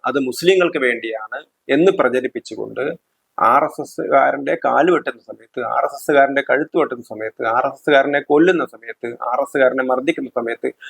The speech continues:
അതൊക്കെ മുസ്ലിങ്ങൾക്ക് വേണ്ടിയാണ് എന്ന് ഭംഗ്യന്തരേണ അവരുടെ ഇടയിൽ പ്രചരിപ്പിച്ചുകൊണ്ടാണ്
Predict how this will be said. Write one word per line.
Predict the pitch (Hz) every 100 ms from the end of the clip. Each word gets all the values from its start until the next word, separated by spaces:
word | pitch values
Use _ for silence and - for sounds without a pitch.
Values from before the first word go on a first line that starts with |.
| - 131
അതൊക്കെ | 135 135
മുസ്ലിങ്ങൾക്ക് | 143 135 - 175 175 165 151
വേണ്ടിയാണ് | 139 135 131 127 131
എന്ന് | - 131 139 151 185 _ _ _ -
ഭംഗ്യന്തരേണ | 127 143 165 165 165 160 165
അവരുടെ | 180 147 151 147
ഇടയിൽ | 139 139 -
പ്രചരിപ്പിച്ചുകൊണ്ടാണ് | 127 123 156 - - 123 113 117 117 135